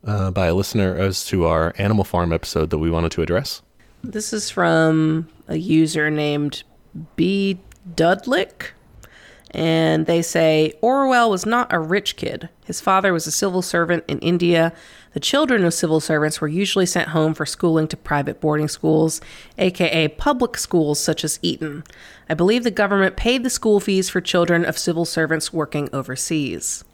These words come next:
Speaker 2: Is this true? Did we fuck up?
Speaker 1: Uh, somewhat. I think it's,
Speaker 2: <laughs>
Speaker 1: uh, it's, it's not a hundred percent fuck up, but it's not a hundred percent.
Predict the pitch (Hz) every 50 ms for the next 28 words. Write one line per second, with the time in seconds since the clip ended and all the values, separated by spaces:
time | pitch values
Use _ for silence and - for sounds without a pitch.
0 | _ - - 190 196 190 208 226 233 226 - - - 190 160 117 104 110 - 151
1 | 143 139 165 160 160 - 151 143 - - 123 76 - - - - - - _ _
2 | _ _ _ _ _ _ _ _ _ _ - - - - - - - - - 117
3 | 120 123 123 120 120 123 120 120 120 120 110 - - - - 196 196 151 123 113
4 | 151 - - _ 143 135 127 - - 139 - - 117 - - - - 113 110 101
5 | 104 101 98 92 - - - - _ _ _ _ _ 117 110 - - - - -
6 | - 127 - - 131 127 123 113 104 101 92 - - - 123 123 117 117 - 113
7 | - - 120 104 - - - 104 - - 107 92 - - _ - - - - -
8 | 104 104 95 - 113 98 90 87 95 98 90 85 - 98 - - 85 78